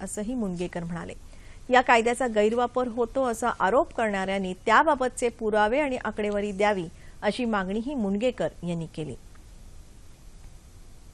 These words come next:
समुद्रकिनारे, गड किल्ले, जंगल, डोंगरदऱ्या अशा परिपूर्ण निसर्ग सौंदर्यामुळे पर्यटकांच्या सर्वाधिक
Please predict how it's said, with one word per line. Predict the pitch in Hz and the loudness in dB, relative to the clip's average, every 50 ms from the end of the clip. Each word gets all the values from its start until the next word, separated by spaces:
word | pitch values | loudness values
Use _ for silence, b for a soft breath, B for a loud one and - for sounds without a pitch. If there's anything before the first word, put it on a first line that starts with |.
| - - - - - - B B B B B B B - - | -20 -20 -20 -20 -20 -20 B B B B B B B -6 0
समुद्रकिनारे, | - 277 294 359 359 359 349 330 - 277 254 233 220 214 214 214 | 2 2 2 2 0 0 0 0 0 0 0 0 0 2 0 0
गड | 196 190 220 233 269 277 - | 0 2 2 2 2 0 -2
किल्ले, | 240 220 208 196 196 196 185 | -2 -2 -2 -2 -2 -2 -4
जंगल, | 180 190 - 185 190 190 190 208 226 208 185 190 185 | -4 -4 -4 -2 -2 -2 -2 -2 0 0 0 -2 -2
डोंगरदऱ्या | 180 190 190 185 190 226 262 294 277 233 190 185 180 175 | -2 -2 0 0 0 0 0 2 2 2 2 2 0 0
अशा | - - - - 214 | -2 -4 -6 -6 -6
परिपूर्ण | 214 - - 220 208 254 277 - 311 320 320 | -6 -2 0 0 0 0 -2 -2 -4 -2 -2
निसर्ग | 330 311 262 226 220 - 302 302 - 370 | -2 0 0 0 2 2 2 2 2 -2
सौंदर्यामुळे | 359 - - 233 208 190 185 185 185 185 180 175 180 190 214 202 170 185 | -2 0 0 0 0 0 0 0 0 0 -2 -2 0 0 0 0 -2 -2
पर्यटकांच्या | - - - 185 196 254 302 311 320 311 285 277 277 269 - 269 277 | -4 0 0 2 4 4 2 2 0 0 0 -2 -2 0 -2 -2 -2
सर्वाधिक | 277 - 240 202 196 196 214 240 247 302 330 | 0 0 0 2 4 6 4 4 4 2 -4